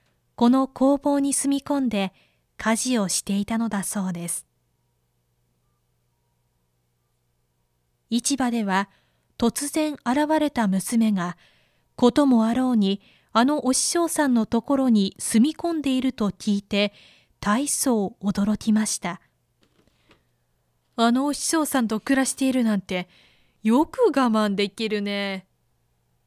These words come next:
まあ、お師匠さんはとても優しい方です。ほんとかね。どうも信じられないね。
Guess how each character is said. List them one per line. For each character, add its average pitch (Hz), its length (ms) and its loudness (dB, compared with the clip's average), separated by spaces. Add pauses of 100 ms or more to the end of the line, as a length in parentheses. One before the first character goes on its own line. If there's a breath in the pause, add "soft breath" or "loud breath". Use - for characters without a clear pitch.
(320)
ま 247 340 0
あ、 233 120 -4 (520 soft breath)
お 320 100 2
師 - 140 -2
匠 415 160 0
さ 370 220 0
ん 277 100 -2
は 226 200 0 (260 soft breath)
と 330 120 2
て 359 140 2
も 359 100 2
優 349 100 2
し 339 260 0
い 359 100 0
方 359 240 0
で 320 140 -4
す。 - 220 -8 (1500)
ほ 208 260 6
ん 180 180 2
と 196 200 -6
か 262 220 -4
ね。 330 300 -6 (640 soft breath)
ど 208 420 4
う 370 60 -4
も 240 140 2
信 190 420 2
じ 185 140 0
ら 185 160 6
れ 196 100 2
な 196 160 4
い 170 80 0
ね。 214 640 -2